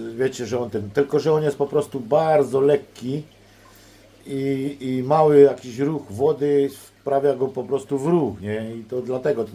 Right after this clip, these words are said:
tak wygląda. Teraz wyjmę aparat, wam dokładnie jeszcze opowiem, y,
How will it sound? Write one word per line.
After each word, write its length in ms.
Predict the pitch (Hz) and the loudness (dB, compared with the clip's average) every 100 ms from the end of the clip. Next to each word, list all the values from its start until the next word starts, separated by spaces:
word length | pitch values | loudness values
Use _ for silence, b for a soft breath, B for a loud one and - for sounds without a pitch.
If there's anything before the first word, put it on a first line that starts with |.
| 98 | -10
tak 120 | 101 | -10
wygląda. 540 | 98 98 101 98 120 - - B B B B B B - | -8 -6 -6 -4 -4 -6 -18 B B B B B B 0
Teraz 360 | 165 156 123 113 | 2 4 2 4
wyjmę 560 | 147 139 123 113 110 - | 4 4 0 -6 -8 -8
aparat, 500 | 107 117 117 104 107 | -8 2 2 2 -2
wam 220 | 110 107 | -4 -4
dokładnie 440 | 107 - 135 120 117 | -6 -2 -2 -2 -4
jeszcze 340 | 107 - 113 | -6 -4 -8
opowiem, 480 | 104 131 120 113 104 B B B B - | -4 -2 -2 -2 -6 B B B B -16
y, 460 | - 107 104 101 | -12 -8 -6 -6